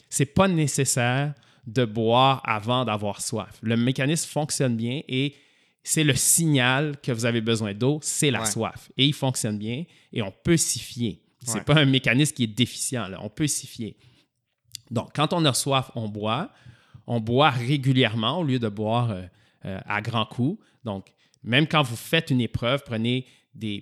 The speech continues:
Speaker 1: petites gorgées à toutes les quinze, vingt minutes. Et, euh, comme ça, on assure le, le, le, le, le,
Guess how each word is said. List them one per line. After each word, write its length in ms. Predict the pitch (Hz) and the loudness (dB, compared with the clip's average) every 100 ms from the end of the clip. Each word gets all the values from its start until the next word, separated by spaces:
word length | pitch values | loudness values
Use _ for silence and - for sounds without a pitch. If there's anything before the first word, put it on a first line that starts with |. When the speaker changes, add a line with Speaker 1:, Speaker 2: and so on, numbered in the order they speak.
| - | -8
Speaker 1:
petites 320 | 131 - 135 | -8 -6 -8
gorgées 380 | 117 104 107 127 | -6 -6 -4 -4
à 80 | 107 | -4
toutes 240 | - - | -6 -10
les 160 | 107 107 | -8 -10
quinze, 440 | - 127 117 104 | -2 0 0 -2
vingt 160 | 104 113 | -2 0
minutes. 600 | 110 104 117 135 - - _ _ _ _ | 0 2 4 2 -2 -20 _ _ _ _
Et, 560 | 104 104 104 - - - | -12 -12 -12 -16 -20 -20
euh, 60 | - - - | -20 -20 -6
comme 180 | 127 120 | -2 2
ça, 140 | 151 | 4
on 240 | 151 117 117 | 4 4 0
assure 640 | 101 - 131 123 127 120 | 4 4 6 6 4 2
le, 280 | 110 104 101 | -2 -2 -2
le, 320 | 101 98 98 - 101 | -6 -6 -10 -12 -12
le, 360 | 98 95 92 92 90 87 _ _ - _ _ _ | -10 -8 -8 -10 -12 -14 _ _ -14 _ _ _
le, 300 | 104 101 95 | -6 -6 -6
le, 160 | 104 | -8